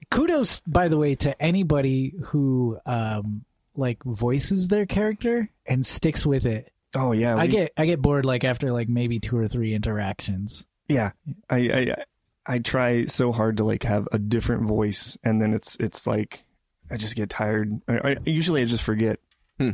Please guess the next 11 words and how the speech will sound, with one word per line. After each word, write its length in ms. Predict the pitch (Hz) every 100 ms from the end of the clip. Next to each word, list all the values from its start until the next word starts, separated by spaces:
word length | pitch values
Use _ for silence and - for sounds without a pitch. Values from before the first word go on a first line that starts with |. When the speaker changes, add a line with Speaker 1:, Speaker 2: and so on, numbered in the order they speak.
| - -
Speaker 2:
and, 180 | 107
like, 320 | 107 107 - - _
I 60 | 113
just 220 | 107 101
use 200 | 113 107
my 120 | 107
regular 380 | 107 107 107 110
voice. 480 | 104 110 107 - -
Speaker 3:
Mm-hmm. 220 | 110 107 95 - - - -
Speaker 2:
Uh, 200 | 107 104
and 340 | 131 123 120